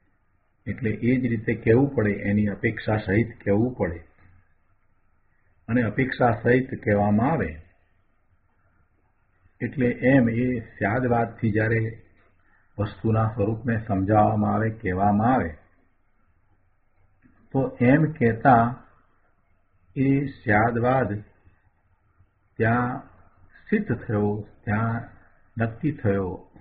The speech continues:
નક્કી ઠર્યો, નિશ્ચિત ઠર્યો. બીજી રીતે કહીએ તો ત્યાં સ્યાદવાદ એ રીતે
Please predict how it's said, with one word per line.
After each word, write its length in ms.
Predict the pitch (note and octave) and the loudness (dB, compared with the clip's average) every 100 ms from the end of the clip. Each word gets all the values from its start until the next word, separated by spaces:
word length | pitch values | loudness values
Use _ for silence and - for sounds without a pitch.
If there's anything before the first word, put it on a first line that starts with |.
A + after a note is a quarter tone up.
| _ - | _ -8
નક્કી 340 | G#2+ A2+ D3 | -8 -6 -6
ઠર્યો, 400 | C#3 G#2+ G#2 G2+ | -6 -2 -2 -2
નિશ્ચિત 520 | F#2+ G2 G#2+ - C3+ - | -2 -4 -4 -4 -4 -2
ઠર્યો. 460 | G#2+ F#2 F#2+ A2 - _ _ _ _ _ | -2 -2 -4 -10 -20 _ _ _ _ _
બીજી 180 | D#3+ D3 | 0 2
રીતે 240 | B2+ G#2+ A2+ | 2 0 0
કહીએ 280 | B2 B2+ | 2 2
તો 140 | G#2 G2+ | 0 -4
ત્યાં 380 | - G#2+ A2 A2+ | -4 -2 -2 -4
સ્યાદવાદ 600 | - G2 G#2 G#2 A2 G2 | -4 -4 -2 -2 -4 -2
એ 120 | G#2+ | -2
રીતે 420 | G#2+ G#2 C3+ E3 | -4 -4 -8 -10